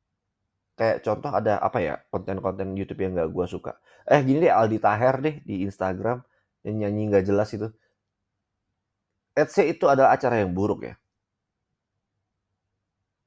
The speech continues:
Yang awalnya gue nontonnya tuh gambar, gambarnya agak ngeblur, agak laggy gitu ya.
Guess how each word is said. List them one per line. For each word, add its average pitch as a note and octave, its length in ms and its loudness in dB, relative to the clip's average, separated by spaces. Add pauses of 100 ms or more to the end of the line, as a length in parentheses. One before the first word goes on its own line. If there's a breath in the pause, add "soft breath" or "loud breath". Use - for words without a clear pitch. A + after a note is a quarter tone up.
(180)
Yang G#2 160 -2
awalnya G2 320 2
gue B2 160 4
nontonnya G2+ 360 -4
tuh B2+ 160 -6
gambar, F#2 480 0
gambarnya G2+ 600 0
agak F#2+ 200 -4
ngeblur, G#2 720 0
agak F2+ 280 -2
laggy F#2+ 560 -4 (160)
gitu D2 120 -12 (120)
ya. - 20 -20